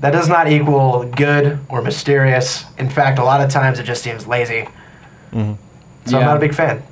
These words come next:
Speaker 2: Yeah. No, I can see that.
Speaker 3: This is <laughs> a shitty one for me <laughs> because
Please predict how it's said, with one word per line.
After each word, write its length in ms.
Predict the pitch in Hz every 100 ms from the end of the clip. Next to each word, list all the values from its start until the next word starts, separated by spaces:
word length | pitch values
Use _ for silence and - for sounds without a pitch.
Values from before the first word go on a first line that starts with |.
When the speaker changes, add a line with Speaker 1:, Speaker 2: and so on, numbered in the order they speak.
| - - -
Speaker 2:
Yeah. 160 | 214 - - -
No, 120 | 185 170
I 80 |
can 100 | 190
see 160 | 131 90
that. 140 | 85 104 - - - - - 110
Speaker 3:
This 320 | 127 185 311
is 320 | 277 - -
<laughs> 80 | 143
a 100 | 147 - 139
shitty 360 | - 151 156 151
one 180 | 135 127
for 140 | 135
me 200 | 127 147
<laughs> 20 |
because 680 | 202 156 - 175 - -